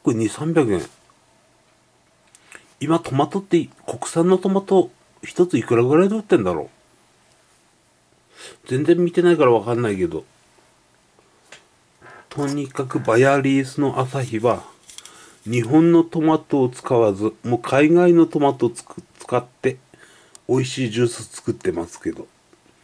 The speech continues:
これは仕方ないですよね。だって安いんですもん。全然安いんですもん。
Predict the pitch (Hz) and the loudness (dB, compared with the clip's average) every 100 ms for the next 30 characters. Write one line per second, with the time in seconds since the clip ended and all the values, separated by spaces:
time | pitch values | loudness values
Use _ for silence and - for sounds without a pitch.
0 | _ _ _ _ _ - 120 147 151 - | _ _ _ _ _ -14 -2 0 0 -6
1 | 127 147 151 120 98 95 92 - _ _ | -8 -4 -4 -2 -2 -2 -4 -10 _ _
2 | _ _ _ _ _ _ 127 123 113 98 | _ _ _ _ _ _ -8 -2 -2 -2
3 | - 190 160 101 85 - - _ _ - | -2 0 0 -2 -8 -12 -20 _ _ -6
4 | 120 147 165 156 135 131 143 101 87 65 | -2 0 2 2 2 -2 -4 -2 -6 -10